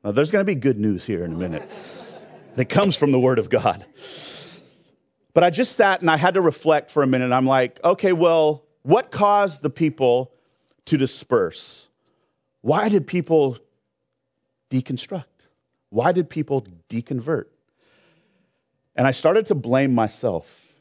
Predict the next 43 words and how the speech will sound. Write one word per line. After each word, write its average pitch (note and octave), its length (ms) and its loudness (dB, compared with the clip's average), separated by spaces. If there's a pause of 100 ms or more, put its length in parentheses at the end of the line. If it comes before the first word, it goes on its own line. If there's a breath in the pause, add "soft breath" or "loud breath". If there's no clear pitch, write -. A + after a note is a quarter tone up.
And A#2 100 -2
I A#2+ 100 4
asked F#3+ 360 -2
myself, E3+ 400 2
"Well, D3 100 2
what A3 160 4
kind C#4 160 2
of A#3 80 2
disciple E3 600 0
was A#2 140 0
I B2 100 4
producing? F#2+ 600 -10 (920)
What F3 100 -14
kind A3+ 160 -2
of A3+ 80 0
disciple C4 440 -8
did G#2 140 -6
I, F2+ 180 -4 (100)
did G2 100 -6
I E2 120 -6
produce?" - 580 -20 (1500)
And C3+ 80 0
I C#3+ 80 2
came F#3+ 360 0
to F#3 100 -4
the D#3 100 0
conclusion B2 800 -2 (1000)
that B2 120 0
I C3 100 0
hadn't D3 580 -2
created C3+ 340 -2
the A#2 80 -2
type A#2 300 -4
of G#2+ 100 -10
disciples F#2 760 -6 (580)
who A#2 120 -4
were G#2 220 2
able A2 260 -2
to A2 160 -8
withstand G#2 800 -4
tension B2+ 600 -6
and G2+ 180 -6
pressure - 560 -6